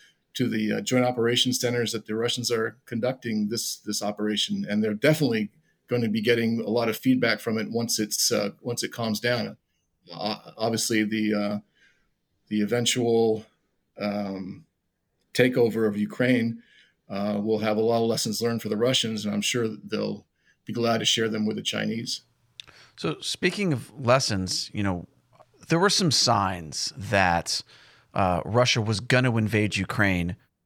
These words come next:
Speaker 2: but, you know, looking back, obviously hindsight, uh, is twenty twenty and can give us some better idea of this. Like, what were the signs that Russia was about to invade Ukraine that we should really learn from this, that we in the West should learn from this?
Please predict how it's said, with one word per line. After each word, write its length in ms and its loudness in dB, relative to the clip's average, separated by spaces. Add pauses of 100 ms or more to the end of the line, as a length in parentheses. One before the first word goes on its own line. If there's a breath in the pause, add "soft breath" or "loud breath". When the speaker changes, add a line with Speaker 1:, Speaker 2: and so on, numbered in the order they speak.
(260)
Speaker 2:
but, 280 4 (140)
you 80 -2
know, 100 4
looking 440 2
back, 340 4
obviously 400 2
hindsight, 600 0 (380)
uh, 220 -2
is 180 -4
twenty 260 -2
twenty 340 -2
and 120 -4
can 120 -6
give 200 -2
us 100 0
some 320 -4 (180)
better 420 0
idea 300 0
of 60 -4
this. 160 -2
Like, 160 -6 (160 loud breath)
what 180 4
were 80 4
the 80 2
signs 460 4
that 180 4
Russia 360 4
was 180 0
about 320 4
to 180 0
invade 380 0
Ukraine 680 0 (460 soft breath)
that 160 4
we 80 0
should 260 0 (580)
really 460 4
learn 680 2
from 240 -2
this, 180 0
that 120 2
we 100 2
in 100 2
the 80 -2
West 240 2
should 180 -4
learn 180 -4
from 180 -10
this? 320 -10